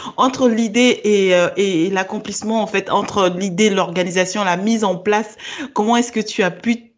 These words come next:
t'organiser pour, euh, pour fédérer autant de personnes ? Parce que je sais que, euh, Stand for Africa, aujourd'hui, est composé de beaucoup, beaucoup d'entrepreneurs d'un peu partout dans le monde. Comment ça s'est passé ? Mais là, tu as donné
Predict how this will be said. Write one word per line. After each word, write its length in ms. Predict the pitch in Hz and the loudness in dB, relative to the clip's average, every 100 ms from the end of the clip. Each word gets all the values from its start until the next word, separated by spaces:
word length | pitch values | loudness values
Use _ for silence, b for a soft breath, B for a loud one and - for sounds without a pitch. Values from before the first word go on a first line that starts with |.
| _ | _
t'organiser 800 | 233 226 208 208 196 180 185 233 | -2 0 0 0 0 -4 -2 -2
pour, 300 | 240 190 175 | -2 -4 0
euh, 160 | 165 147 B B B | 0 -2 B B B
pour 160 | 196 - | -8 0
fédérer 560 | 233 196 208 220 233 | 2 4 4 6 6
autant 340 | 190 185 214 208 | 4 2 -2 0
de 100 | 190 | -4
personnes ? 640 | 185 190 - - 220 202 | -2 -4 -4 -2 -2 -2
Parce 160 | 170 | -6
que 60 | 180 | -6
je 80 | 175 | -6
sais 160 | 190 | -8
que, 100 | 190 | -2
euh, 300 | 180 170 139 | 2 2 2
Stand 280 | - - 202 - | -2 -4 -6 -2
for 100 | 185 | 0
Africa, 800 | 170 170 - - 208 - 220 - B B - | 0 -2 -8 -6 -4 0 -2 -2 B B -6
aujourd'hui, 600 | 170 180 175 170 214 233 | -4 -4 -6 -6 0 2
est 200 | 185 185 | 2 0
composé 460 | 190 185 190 190 | -6 -4 -2 -2
de 260 | 185 185 - - | -2 -4 -4 -14
beaucoup, 480 | 160 - 220 220 240 | -16 0 0 2 -2
beaucoup 180 | 202 214 | -2 -2
d'entrepreneurs 840 | 196 190 196 180 190 175 180 247 - B B B | -2 -2 -4 -2 -4 0 0 0 -2 B B B
d'un 160 | 160 180 | 0 2
peu 140 | 190 | 2
partout 480 | 208 202 - - 226 | 2 -4 -4 -4 -2
dans 140 | 202 | 0
le 80 | 165 | 0
monde. 280 | 170 214 247 | 0 0 0
Comment 240 | 233 202 202 | -2 -2 -2
ça 140 | 196 | -4
s'est 180 | 170 180 | -4 -4
passé ? 320 | 175 170 190 | -2 -2 -2
Mais 100 | 165 | -2
là, 140 | 165 196 | -2 -4
tu 180 | - | 0
as 100 | 165 | 0
donné 360 | 156 165 190 | 0 -4 -4